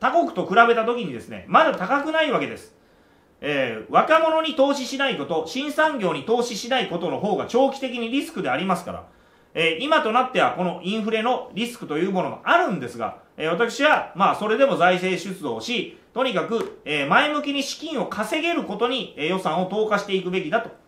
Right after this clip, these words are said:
いうふうに思います。えー、三番目、えー、公共施設の中身を大転換すると。えー、私は、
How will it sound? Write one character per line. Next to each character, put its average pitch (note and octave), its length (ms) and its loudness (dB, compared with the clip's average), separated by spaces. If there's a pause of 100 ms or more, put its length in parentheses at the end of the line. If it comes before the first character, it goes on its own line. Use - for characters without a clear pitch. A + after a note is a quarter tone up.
(180)
い C#3 60 -8
う C#3+ 100 -6
ふ C3 120 -10
う C3+ 40 -10
に - 460 -8
思 B2 140 -8
い G2 80 -8
ま F2 80 -12
す。 - 180 -20 (880)
え D#3 220 0
ー、 - 20 -6
三 C#4+ 240 2
番 C#4 200 4
目、 C4+ 360 0
え D#3+ 340 0
ー、 - 20 -8
公 E4+ 260 4
共 D4+ 200 4
施 D4+ 260 -4
設 C4+ 120 -12 (140)
の D#3 180 -4
中 F3 240 2
身 D#3 120 -2
を B2 100 -4
大 A#3 200 6
転 A#3+ 280 -2
換 A#2 200 -4
す D#3+ 100 -10
る E3 120 -6
と。 - 160 -14 (960)
え D3+ 220 2
ー、 D3 40 2
私 C#4+ 360 0
は、 D4+ 340 4